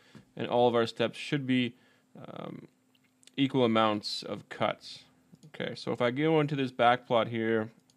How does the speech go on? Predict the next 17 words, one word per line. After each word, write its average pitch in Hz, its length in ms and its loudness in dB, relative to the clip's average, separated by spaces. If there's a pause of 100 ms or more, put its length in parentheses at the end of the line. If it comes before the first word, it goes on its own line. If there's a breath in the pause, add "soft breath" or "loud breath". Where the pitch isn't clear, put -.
(960)
start 131 280 -2
stepping 117 360 -2
through, 113 340 0
you 113 60 -6 (800 soft breath)
can 131 120 -6
see 170 100 0
the 151 160 4
X 131 240 4
location 135 480 2
I'm 117 80 0
currently 120 380 0
at, 135 200 4
one 120 200 -2
point 117 220 -2
one 117 220 0
nine 113 260 0
five. 123 540 2